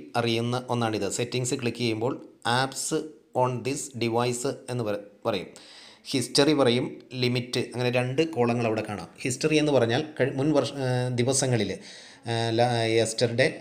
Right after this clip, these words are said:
അതുപോലെ ലാസ്റ്റ് സെവൻ ഡേയ്സ്, ലാസ്റ്റ് തേർട്ടി ഡേയ്സ്, ഏതെങ്കിലും ആപ്ലിക്കേഷൻ ഡൗൺലോഡ് ചെയ്തിട്ടുണ്ട്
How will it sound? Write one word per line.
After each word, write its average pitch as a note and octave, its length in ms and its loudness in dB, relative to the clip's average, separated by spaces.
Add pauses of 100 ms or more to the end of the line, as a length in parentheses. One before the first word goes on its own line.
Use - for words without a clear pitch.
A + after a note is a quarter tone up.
(140)
അതുപോലെ A#2 320 4
ലാസ്റ്റ് A#2 400 2
സെവൻ A#2+ 360 0
ഡേയ്സ്, B2 400 2 (300)
ലാസ്റ്റ് A2+ 500 0 (760)
തേർട്ടി C3+ 320 4
ഡേയ്സ്, G#2+ 420 2 (640)
ഏതെങ്കിലും D3+ 420 6
ആപ്ലിക്കേഷൻ C3 600 4 (140)
ഡൗൺലോഡ് B2+ 460 6
ചെയ്തിട്ടുണ്ട് B2+ 720 4